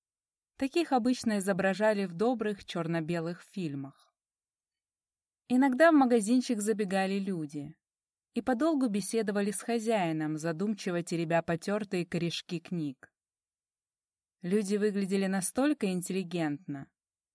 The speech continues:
и, уходя, так трепетно прижимали к груди покупку, что даже местная гроза всего двора и повелительница всех его лавок,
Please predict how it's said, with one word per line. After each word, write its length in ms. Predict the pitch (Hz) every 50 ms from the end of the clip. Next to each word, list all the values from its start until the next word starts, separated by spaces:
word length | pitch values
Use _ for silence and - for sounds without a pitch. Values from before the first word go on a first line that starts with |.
| _ _ _ _ -
и, 100 | 180 185
уходя, 520 | 185 175 - 202 196 180 175 190 180 175
так 360 | - _ - 233 269 262 -
трепетно 540 | - - 226 214 196 180 - 165 - 170 165
прижимали 600 | - 160 170 170 160 180 175 175 175 165 160 160
к 40 | 160
груди 340 | 151 180 175 175 160 170 165
покупку, 760 | 170 - 185 180 - 185 175 165 - _ - - 143 147 - _ _ _ _ _ _ _ _ _ _ _ _ _ _ _
что 220 | - - - - 214
даже 260 | 202 240 240 233 240
местная 460 | 233 240 254 247 - - 233 220 220
гроза 380 | 196 202 208 214 208 202 220 220
всего 360 | 208 - - 208 185 190 190
двора 460 | 175 170 185 190 202 220 240 262 269 - _ _ _ _ _ _
и 80 | - 185
повелительница 800 | 180 185 180 180 196 190 190 175 - - 165 170 170 165 - - 175
всех 320 | - - - 170 156 -
его 260 | - 175 170 170 190
лавок, 520 | 190 190 175 160 147 139 143 143 - -